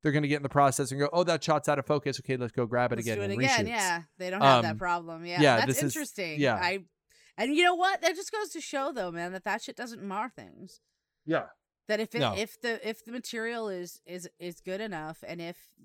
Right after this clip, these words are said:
Speaker 2: you know, the actors are doing their job and, and everything is coming together, you can have that kind of shit and still ma-, and
Speaker 1: Well,
Speaker 2: still be
Speaker 1: I,
Speaker 2: okay.
Speaker 1: and I wanna say this, you know,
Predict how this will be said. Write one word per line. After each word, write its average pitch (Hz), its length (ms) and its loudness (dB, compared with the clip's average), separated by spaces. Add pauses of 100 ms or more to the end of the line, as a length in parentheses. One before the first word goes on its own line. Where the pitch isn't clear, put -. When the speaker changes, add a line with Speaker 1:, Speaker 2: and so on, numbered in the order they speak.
(200)
Speaker 2:
you 190 180 -8
know, 165 60 -12
the 127 100 -12
actors 175 340 -8
are 175 40 -18
doing 165 220 -12
their 156 160 -12
job 156 460 -8
and, 143 160 -12
and 160 120 -12
everything 165 340 -14
is 160 120 -14
coming 165 220 -14
together, 165 440 -10 (920)
you 214 220 -6
can 294 120 -6
have 262 240 0
that 147 160 -6
kind 156 180 -12
of 156 80 -14
shit - 280 -14
and 156 160 -14
still 165 200 -12
ma-, 160 180 -12
and 160 160 -10
Speaker 1:
Well, 165 100 2
Speaker 2:
still 185 100 -8
be 185 40 4
Speaker 1:
I, 190 120 4
Speaker 2:
okay. 147 340 -14 (320)
Speaker 1:
and 180 180 6
I 185 80 6
wanna 208 140 4
say 208 180 6
this, 180 420 0
you 160 140 2
know, 139 200 4